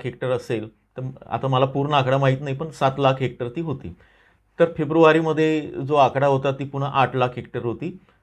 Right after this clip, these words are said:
फेब्रुवारी एंडपर्यंत नऊ लाख हेक्टर आहे. म्हणजे इथे, अ, ज्या लागवडी झालेल्या आहेत सर्वाधिक, त्या जानेवारी, फेब्रुवारी या महिन्यात झालेल्या आहेत. आता जानेवारीपासून एकशे वीस दिवस मोजा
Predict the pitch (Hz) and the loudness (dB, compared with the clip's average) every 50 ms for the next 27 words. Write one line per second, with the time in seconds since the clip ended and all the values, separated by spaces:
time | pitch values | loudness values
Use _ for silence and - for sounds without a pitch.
0 | _ _ 127 123 123 135 131 131 127 135 120 117 135 131 131 131 131 120 120 117 | _ _ -6 -2 2 4 4 6 4 4 0 0 -2 -2 -2 -2 -2 -2 -2 -4
1 | 117 113 135 160 190 - 131 120 117 110 107 110 101 98 101 101 95 - - 98 | -6 -8 -8 -8 -8 -6 -4 -4 -2 -2 0 0 -2 -2 -4 -10 -12 -8 -8 -6
2 | 87 85 78 - - _ _ _ _ _ _ _ _ 160 135 - - 131 127 135 | -6 -6 -10 -12 -16 _ _ _ _ _ _ _ _ -6 -6 -6 -2 -4 -4 0
3 | - 190 196 208 202 - - - _ _ _ - 107 143 143 135 135 131 123 110 | 2 4 4 4 4 2 -6 -14 _ _ _ -10 -4 0 0 0 0 0 -4 -8
4 | - - 123 117 143 147 160 220 165 143 - 143 143 135 127 123 123 131 127 127 | -10 -10 -4 0 2 2 2 2 -2 -6 -6 0 4 4 4 4 4 2 2 2
5 | 131 120 117 113 107 110 107 104 101 98 87 90 101 113 131 135 - _ - - | 0 -2 -2 -2 -2 -4 -4 -4 -4 -4 -4 -4 -6 -6 -6 -8 -14 _ -8 -6
6 | 123 110 113 117 113 101 98 143 180 180 - _ _ _ _ _ _ _ 143 151 | -4 0 2 2 2 0 0 -4 -6 -6 -12 _ _ _ _ _ _ _ 0 0
7 | 165 131 139 131 127 131 139 156 160 156 165 185 185 - 160 139 123 131 143 139 | 2 2 2 2 2 4 2 4 4 4 2 0 -2 -4 -8 -6 -4 -4 0 2
8 | 135 127 120 147 202 202 - - 127 127 123 131 127 110 107 107 110 104 104 110 | 2 2 2 0 -4 -6 -8 -2 0 2 2 2 0 -4 -4 -6 -8 -8 -8 -10
9 | 104 101 107 104 110 98 82 80 85 - _ _ _ _ _ _ _ _ _ - | -8 -8 -8 -8 -8 -8 -8 -10 -14 -16 _ _ _ _ _ _ _ _ _ -2
10 | 123 135 - 175 185 147 151 143 131 139 156 175 185 180 190 185 185 180 175 180 | -2 4 4 4 4 6 4 4 4 6 6 6 6 6 4 4 2 0 0 0
11 | 196 185 160 - - 165 139 147 143 139 123 117 107 107 113 - 123 113 98 80 | -2 -2 -4 -4 -6 -8 -8 -6 -8 -6 -8 -8 -8 -8 -10 -10 -10 -10 -8 -8
12 | 82 | -10